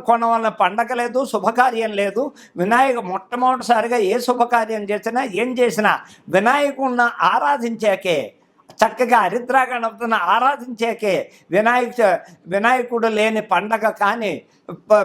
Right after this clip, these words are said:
పెళ్ళిళ్ళు కానీ, ఉపనయనాలు కానీ, ఏ శుభకార్యం చేయడానికి ఆస్కారం లేదు. అలాగే వినాయకుడు మొట్టమొదటి, ఆ, గా కొలిచేది వినాయకుడు. అలాగే ఇరవై ఏడో తారీఖు వినాయక చవితి పండుగ వస్తోంది ఈ నెల.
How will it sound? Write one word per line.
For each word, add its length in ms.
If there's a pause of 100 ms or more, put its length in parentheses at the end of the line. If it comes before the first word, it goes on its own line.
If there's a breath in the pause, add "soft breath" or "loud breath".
పెళ్ళిళ్ళు 460
కానీ, 300 (300)
ఉపనయనాలు 640
కానీ, 240 (140)
ఏ 160
శుభకార్యం 640
చేయడానికి 460
ఆస్కారం 480
లేదు. 140 (340 loud breath)
అలాగే 340 (140)
వినాయకుడు 640
మొట్టమొదటి, 680 (480 soft breath)
ఆ, 60 (580)
గా 100 (240)
కొలిచేది 540
వినాయకుడు. 420 (300 soft breath)
అలాగే 340 (100)
ఇరవై 180 (140)
ఏడో 160 (100)
తారీఖు 400
వినాయక 360
చవితి 260
పండుగ 300
వస్తోంది 440 (440 loud breath)
ఈ 20 (140)
నెల. 180